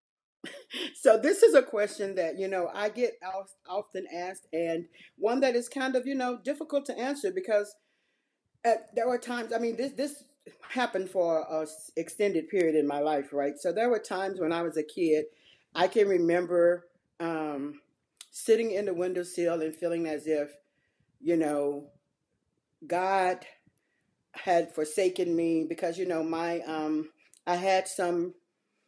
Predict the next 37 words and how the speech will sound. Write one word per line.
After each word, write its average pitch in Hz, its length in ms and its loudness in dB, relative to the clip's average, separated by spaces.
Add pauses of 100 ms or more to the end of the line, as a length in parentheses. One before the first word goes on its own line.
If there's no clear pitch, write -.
(180)
some 269 360 0
upbringing 170 540 4
in 156 160 0
church, 165 380 -2
but 160 140 -2
it 165 80 -2
was 165 140 -4
not 170 240 -2
a 151 60 -2
very 156 500 2 (420)
positive 170 340 0
example, 190 540 4
of 180 120 2
course, 208 220 4
<laughs> - 40 -14
because 220 280 2
of 226 100 0
how 233 180 -4
I - 20 -2
was 175 160 -4
growing 185 300 -4
up. 175 200 -4
So 170 200 -6
it 165 60 -4
was 165 120 -8
a 160 40 -18
very 175 300 -4 (280)
mixed 202 380 2
message, 175 600 -4
but 156 200 0 (360)
feeling 233 240 2
like 170 200 -4
God 175 300 -4
had 170 200 -2
abandoned 170 640 -4
me. 175 420 -2
Um, 160 220 -8